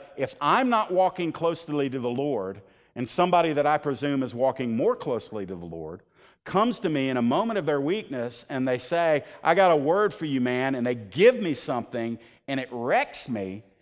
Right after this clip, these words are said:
if I'm not walking with the Lord, I'm gonna struggle with whether or not that was him or them.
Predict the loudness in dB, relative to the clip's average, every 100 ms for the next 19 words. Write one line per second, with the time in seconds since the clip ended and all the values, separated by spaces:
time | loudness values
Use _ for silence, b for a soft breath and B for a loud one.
0 | b b -6 -2 0 0 2 2 2 -2
1 | -2 0 0 2 0 -2 -10 -20 _ -2
2 | -2 -2 -4 -4 -8 -4 -4 -4 -4 -4
3 | -2 -4 -2 -4 -4 -6 -8 -10 -10 -8
4 | -8 -10 -12 -16